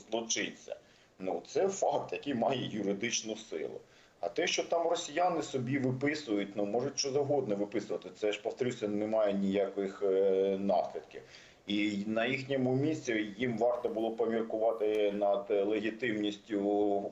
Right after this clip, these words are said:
Путіна, а не розмірковувати над легітимністю чи легально-, легальністю перебування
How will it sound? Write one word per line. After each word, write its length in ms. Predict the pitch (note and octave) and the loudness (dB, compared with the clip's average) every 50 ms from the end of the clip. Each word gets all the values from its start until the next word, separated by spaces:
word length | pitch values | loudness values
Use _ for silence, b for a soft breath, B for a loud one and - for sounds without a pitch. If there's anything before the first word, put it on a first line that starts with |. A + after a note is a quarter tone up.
| - - | -6 0
Путіна, 520 | D#3 D#3 C3+ - - - D#2 - - - - - B B B B B B B - - | 0 2 2 0 -2 -4 -6 -4 -4 -6 -6 -8 B B B B B B B -6 -2
а 100 | E2+ F2 | 0 0
не 140 | F2+ F#2+ | 2 2
розмірковувати 920 | G2 G2+ F#2+ G2+ G#2 G#2+ G#2+ - - A2+ G#2+ G2+ G2 F#2 F#2 - G2+ G2+ | 2 0 0 0 0 -2 -2 0 0 2 2 2 2 0 -2 0 -2 0
над 340 | G2 G2 F#2+ F#2 F#2 - - | 2 2 2 2 0 -2 -4
легітимністю 840 | G2 G2 G2 F#2+ G#2 G2+ - - B2+ B2+ A2+ G#2+ G2+ F#2+ F#2+ - G2 F#2+ | -2 0 0 0 0 -2 -2 0 -2 0 0 0 -2 -4 -6 -10 -10 -6
чи 140 | - - F#2+ | -4 -4 -2
легально-, 640 | F#2+ F#2+ F#2 G2+ G2+ G2+ G2 F#2+ F#2+ F#2 F#2 - - F#2+ F#2+ | 0 0 2 2 2 2 2 0 0 0 0 0 0 0 0
легальністю 580 | G2 F#2 F#2 F#2+ G#2 G#2 G2 G2 F#2+ - - G2 F#2+ | 0 0 2 2 0 2 0 -2 -6 -6 -8 -10 -6
перебування 840 | - G2 G2 F#2 F#2 - - G2 G2 F#2+ F#2 F#2+ F#2+ G2 G2 F#2+ | -4 -2 -2 -2 -4 -6 -6 0 0 0 0 0 0 0 0 0